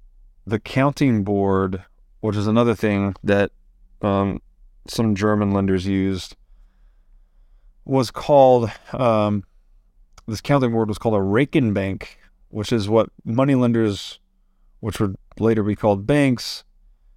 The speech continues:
uh, that's where you get the term bank, actually, it's from Reichenbank, you get bank. Um, they would use, uh, I'm sorry, not counting boards, they're called tally sticks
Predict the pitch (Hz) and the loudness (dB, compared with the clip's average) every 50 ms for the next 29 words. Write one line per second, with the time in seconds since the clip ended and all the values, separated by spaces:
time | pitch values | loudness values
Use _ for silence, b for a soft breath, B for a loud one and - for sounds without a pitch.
0 | _ _ _ - 104 101 98 98 98 95 101 98 - 120 113 101 - 95 95 98 | _ _ _ -6 -2 0 0 2 2 0 0 0 2 2 2 2 2 0 -2 0
1 | 107 98 98 90 - - 117 110 104 95 92 95 98 101 104 - 98 95 95 - | 0 0 -2 -2 -4 -2 -2 0 0 0 0 0 0 0 -2 0 0 -2 -2 -2
2 | 98 92 - - 98 95 98 98 95 - 95 92 90 95 98 95 95 92 95 87 | -4 -6 -4 -4 -6 -4 -2 -4 -2 -2 -2 -2 -2 -2 -2 -2 -2 -2 -2 -2
3 | 92 95 113 117 113 107 101 - - _ _ _ _ _ _ _ _ _ _ _ | -2 -2 -2 0 0 -2 -4 -8 -16 _ _ _ _ _ _ _ _ _ _ _
4 | _ _ - 110 104 104 101 101 101 98 98 98 - - _ - - _ _ _ | _ _ -4 0 2 2 4 2 2 0 -2 -6 -8 -12 _ -20 -20 _ _ _
5 | _ _ _ _ - 110 120 120 120 120 117 113 110 120 123 127 131 127 120 104 | _ _ _ _ -8 -2 0 0 2 2 0 0 0 2 2 2 2 0 0 -2
6 | - - - - - - _ - 110 104 104 101 98 95 95 92 - - _ _ | -6 -8 -10 -12 -12 -12 _ -2 0 2 2 2 2 2 2 0 -2 -6 _ _
7 | _ _ _ _ - _ _ _ _ - - _ - - - - - - - - | _ _ _ _ -20 _ _ _ _ -20 -20 _ -20 -20 -20 -20 -20 -20 -20 -20
8 | - - - - - - - 117 - 123 117 113 127 117 113 - - 113 113 107 | -20 -20 -20 -20 -12 -6 -6 -2 0 2 2 2 2 0 -2 -2 0 2 2 2
9 | 98 95 98 92 101 - 113 101 87 - - - 135 131 139 139 123 - - - | 0 0 -2 -4 -2 -2 -4 -4 -4 -6 -6 -2 2 2 2 2 2 -2 -4 -4
10 | - - - - - - - - - | -4 -4 -4 -4 -8 -14 -16 -16 -18